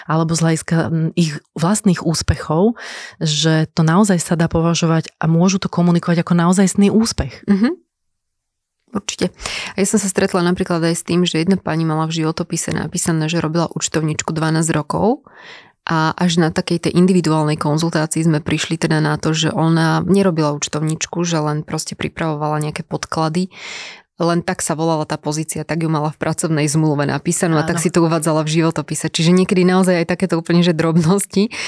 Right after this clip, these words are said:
Speaker 2: Človek by ju odmietol, nejaký aj, aj skúsený rekrutér by ju, povedzme, nepozval na pohovor, lebo by si povedal, že on nepotrebuje účtovničku, že však keď sa táto
Speaker 1: Mhm.
Speaker 2: pani celý život venovala účtovníctvu,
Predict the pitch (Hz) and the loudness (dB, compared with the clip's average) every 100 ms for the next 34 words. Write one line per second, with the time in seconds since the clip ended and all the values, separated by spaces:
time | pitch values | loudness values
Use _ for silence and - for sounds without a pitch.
0 | - - 185 180 180 208 175 180 208 202 | -10 -4 0 2 2 2 2 4 4 4
1 | 180 170 175 165 175 175 - 170 180 - | 2 2 2 2 2 2 0 -2 -2 -2
2 | 175 - 208 220 208 185 180 190 196 - | -4 -4 -2 2 4 4 2 0 0 0
3 | 165 170 175 170 180 170 175 170 170 165 | 0 0 0 0 0 0 2 2 0 -2
4 | 170 170 - 175 170 170 165 160 160 165 | 0 0 0 0 0 0 0 -2 -4 -6
5 | 160 165 156 170 165 165 165 175 175 - | -6 -6 -2 -2 -2 -2 -2 -2 -2 -6
6 | 139 151 - - - 156 160 - 156 156 | -4 -4 -4 -4 -4 -4 -4 -6 -8 -8
7 | 165 - 170 170 160 160 196 160 170 170 | -8 -10 -4 -2 -2 -2 -2 0 0 2
8 | 160 160 156 151 156 156 147 147 - 170 | 2 4 2 2 2 2 2 0 -2 -2
9 | 151 151 - | -2 -4 -2